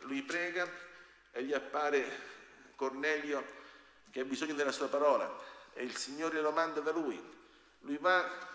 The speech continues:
predica il Vangelo ai Romani, si convertono tutti. Una conversione così forte che loro, prima di essere battezzati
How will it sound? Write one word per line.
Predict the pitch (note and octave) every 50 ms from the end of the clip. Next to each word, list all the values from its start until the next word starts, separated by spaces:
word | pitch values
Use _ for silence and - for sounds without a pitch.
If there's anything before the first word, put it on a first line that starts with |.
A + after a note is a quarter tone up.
| - - - - - - - -
predica | - D3+ D3 D3 C#3+ C#3 D3
il | C#3+ C3
Vangelo | C#3+ C#3+ C#3 C3+ D#3+ D#3+ D#3
ai | D3
Romani, | C#3 C#3 C#3+ D3+ D3+ D3+ D3+ D#3 D#3 - - - - - - - - - - - - - - - - -
si | - - C3+
convertono | B2 C#3+ C#3 C#3+ F3 F3+ E3+ - - E3 D#3+ D3+ -
tutti. | E3 D#3 C3+ - - - - - G#2+ - - -
Una | - A#2
conversione | B2 C#3+ D3 D3 C#3+ G3+ G3 F#3
così | D#3+ E3+ E3+ F3 D#3+
forte | C#3 - - F#3+ F#3+ F#3 F#3 - - F3+ F3 - - - - - - - - - - - - _
che | - C3+
loro, | B2+ C3+ C#3+ F3 F3 D#3+ D3+ C3 A#2 - -
prima | - F#3 F#3+ F3 D3+
di | C#3+ C#3 D#3+
essere | D#3+ C#3+ - - C#3 C3+
battezzati | - C3 - - C#3 B2 - - D#3 D#3 C#3+ B2+ A#2+ - G2+ F#2+